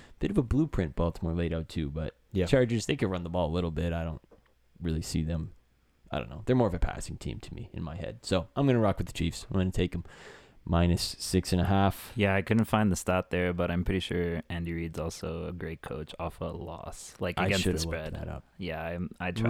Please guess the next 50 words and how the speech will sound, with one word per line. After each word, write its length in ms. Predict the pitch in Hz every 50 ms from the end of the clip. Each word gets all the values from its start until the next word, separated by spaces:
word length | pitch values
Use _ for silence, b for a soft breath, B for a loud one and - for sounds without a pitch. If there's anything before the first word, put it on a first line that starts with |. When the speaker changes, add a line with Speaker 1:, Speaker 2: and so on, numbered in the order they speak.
| 117 110 101
Speaker 2:
Really? 160 | 92 85 82
Speaker 3:
find 200 | 85 85 85 85
it 40 | 85
and 120 | 82 82
I 80 | 87 -
couldn't 200 | - 101 92 90
Speaker 2:
Okay. 80 | 90
Speaker 3:
find 200 | 101 85 80 82 85
it. 100 | 82 -
Speaker 2:
I'm 80 | - 98
still 220 | - - - 85 -
Speaker 1:
Oh, 80 | - 95
Speaker 2:
thinking. 200 | 92 90 90 98
Speaker 1:
you 60 | 95
don't 80 | 98 107
Speaker 3:
I 20 |
know 180 | 110 120 123 120
Speaker 1:
have 120 | 120 -
Speaker 3:
he, 60 | -
I'm 100 | 113 113
pretty 160 | 104 127 131
sure 140 | - - 131
he's 100 | 113 95
number 300 | 98 98 101 104 107 104
one 220 | 95 92 95 98 104
off 220 | 90 85 80 -
a 40 | 87
bye, 480 | 80 80 78 80 85 101 113 117 120 -
and 140 | 87 85 82
he's 200 | 82 82 80 -
probably, 340 | _ - 90 85 85 82
like, 180 | 78 80 82 -
top 260 | - - 80 - -
three 180 | - 80 80 76
off 220 | - 85 - -
a 40 | -
loss. 320 | - - - 64 - -
Speaker 1:
You 100 | - 107
don't 160 | 107 101 92 98
have 160 | 95 85 78
the, 320 | - - - - - 90
the 60 | 82
sites 360 | - - - 87 87 85 - 85
I 120 | 85 92
have. 260 | 90 80 82 78 69
I 100 | - 85
can 120 | 82 - 78
find 280 | - 80 82 76 73
that 160 | 73 73 - -
in 100 | -